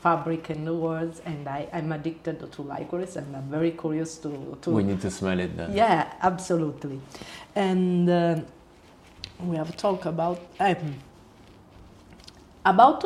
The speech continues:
Speaker 1: the last creation of Amouage, no? Uh, could you describe with just three words of three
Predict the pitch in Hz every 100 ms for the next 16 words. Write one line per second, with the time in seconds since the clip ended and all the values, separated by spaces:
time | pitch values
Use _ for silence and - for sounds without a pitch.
0 | 262 180 165 165 - - - - 156 151
1 | 147 160 147 - - 143 - 156 160 147
2 | 143 135 135 - - 147 - 208 370 -
3 | - - - - 165 156 151 - - 381
4 | 381 254 196 175 175 - - 185 185 185
5 | 190 190 180 - 165 156 - 190 185 -
6 | - - - 165 143 170 170 175 170 -
7 | 156 131 - - - - - 202